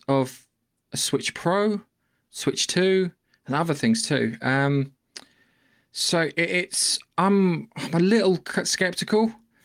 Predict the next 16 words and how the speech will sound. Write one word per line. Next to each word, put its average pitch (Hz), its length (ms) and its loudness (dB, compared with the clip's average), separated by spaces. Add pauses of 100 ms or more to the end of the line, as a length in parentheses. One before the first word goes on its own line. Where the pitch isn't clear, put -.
(400)
Um, 139 540 0 (640)
the 151 100 0
speculation, 156 1200 -2
uh, 135 380 -2
comes 143 320 0
from, 135 680 0 (880)
uh, 123 400 0
a 127 140 -2
company 139 360 -4
called 120 380 -2 (320)
PixArt's - 760 -4
financial 156 540 0
reports. - 640 -2
Chinese 156 420 -2
manufacturer 151 500 0
PixArt, 147 440 -4